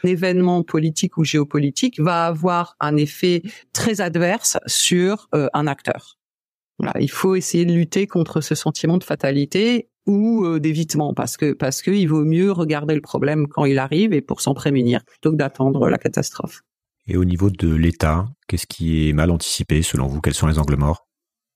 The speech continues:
Speaker 1: Je passe sur cette répo-, <laughs> sur cette question. <laughs>
Speaker 2: C'est quoi, il y en, il y en a trop, ça nous embarque trop loin ?
Speaker 1: Non, non, c'est, c'est, euh, aussi, euh, comme je travaille aussi avec les États, euh, c'est compliqué de, de,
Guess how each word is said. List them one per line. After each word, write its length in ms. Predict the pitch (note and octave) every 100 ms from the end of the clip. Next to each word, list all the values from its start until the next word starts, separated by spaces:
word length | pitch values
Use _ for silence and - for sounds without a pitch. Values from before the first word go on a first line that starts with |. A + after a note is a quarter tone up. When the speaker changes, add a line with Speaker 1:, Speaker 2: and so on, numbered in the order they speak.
| _ _ _ _ _ _ _ _ _ -
Speaker 1:
Je 60 |
passe 400 | D3 - D3+ -
sur 180 | - C3
cette 220 | - C#3+
répo-, 300 | - G3 - -
<laughs> 60 | -
sur 220 | - F#3
cette 300 | - F3+ D#3+
question. 640 | - F3 - - E3 F#3 - -
<laughs> 720 | A3 - F4 - - - -
Speaker 2:
C'est 160 | - -
quoi, 160 | -
il 80 | G2+
y 40 | G2
en, 40 | G2+
il 100 | G2
y 80 |
en 80 | G2
a 100 | F#2
trop, 280 | F2+ - A#2+
ça 160 | B2 G2
nous 160 | F2+
embarque 240 | F2+ - -
trop 140 | B3
loin ? 220 | B3 A3+ - _ _ _ _ _ _
Speaker 1:
Non, 180 | G#3 C4+
non, 180 | D4+ E4+
c'est, 320 | - A3+ -
c'est, 400 | - A3 A3 G#3+
euh, 200 | G3 F#3 F3+
aussi, 480 | G3+ - B3+ C4
euh, 160 | G3+ F3+
comme 240 | F3 G3+
je 100 | F#3+
travaille 460 | F3+ - G3+ A3 A3+
aussi 240 | F#3+ -
avec 240 | F#3 F3+ -
les 180 | F#3+ F#3+
États, 500 | G3 A3+ A#3 A3 F3+
euh, 420 | E3+ - - -
c'est 180 | - F3
compliqué 640 | - F#3 - F#3+ G#3+ G#3+
de, 220 | G3 F3
de, 440 | E3 E3 E3 E3+